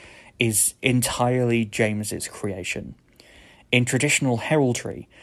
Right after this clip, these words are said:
the three crown motif is often associated with East Anglia, most prominently in both the flag of East Anglia and in the arms of the Diocese of Ely and various towns in the East Anglian region. The earliest examples of the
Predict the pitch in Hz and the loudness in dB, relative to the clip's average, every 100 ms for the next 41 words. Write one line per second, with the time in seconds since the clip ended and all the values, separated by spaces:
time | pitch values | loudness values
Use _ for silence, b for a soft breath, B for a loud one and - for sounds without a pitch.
0 | B B 117 - 135 131 - 123 117 113 | B B -6 -2 0 0 0 0 2 2
1 | 104 104 - 113 107 - - 117 - 110 | 0 -2 -4 -2 -4 -4 0 0 0 -2
2 | - 107 104 - 123 - 110 107 101 - | -4 -6 -2 0 0 0 -4 -6 -6 -8
3 | 104 87 82 - 107 110 110 92 92 B | -6 -6 -6 0 0 0 -4 -8 -12 B
4 | B B 113 - - 120 113 104 110 104 | B B -2 -2 0 2 2 0 -2 -4
5 | 107 101 104 - - - - 127 131 117 | -2 -2 -4 -8 -8 -4 0 2 2 0
6 | 107 107 107 104 98 98 95 - B B | -2 -4 -2 -4 -4 -6 -8 -10 B B
7 | B 110 110 101 117 110 101 104 - - | B -2 -2 -2 -2 -2 -4 -6 -6 -4
8 | 101 101 92 107 101 101 - 95 - - | -4 -4 -6 -2 -2 -2 -6 -6 -8 -10
9 | 110 107 - 127 113 107 101 98 123 107 | -10 -14 -8 -4 -2 -2 -4 -6 -8 -8
10 | 104 - - 107 98 101 - - - 120 | -8 -10 -2 -2 -2 -6 -8 -8 -6 -2
11 | 113 95 98 104 117 107 92 - 110 101 | 0 0 -4 -4 -2 -4 -4 -6 -6 -6
12 | 107 104 107 139 120 - 104 - _ B | -8 -8 -2 -2 -2 -6 -10 -18 _ B
13 | B B B B B B - 147 170 170 | B B B B B B 4 6 8 6
14 | - 120 - 123 143 - 104 101 - 113 | 4 0 2 2 2 -2 -4 -2 -4 -6